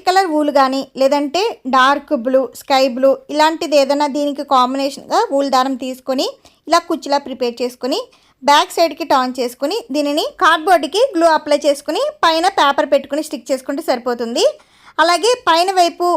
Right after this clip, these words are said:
మనం హ్యాంగ్ చేసుకోవడం కోసం మరొక వూల్ దారంని రింగ్లా ఫామ్ చేసుకుని అక్కడ కూడా ఇదే ప్రాసెస్లో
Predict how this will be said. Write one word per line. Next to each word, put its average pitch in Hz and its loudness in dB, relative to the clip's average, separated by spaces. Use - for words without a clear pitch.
మనం 311 0
హ్యాంగ్ 302 -2
చేసుకోవడం 302 0
కోసం 381 -2
మరొక 370 2
వూల్ 302 0
దారంని 269 0
రింగ్లా 302 2
ఫామ్ 262 0
చేసుకుని 269 -2
అక్కడ 302 0
కూడా 302 4
ఇదే 294 2
ప్రాసెస్లో 254 -2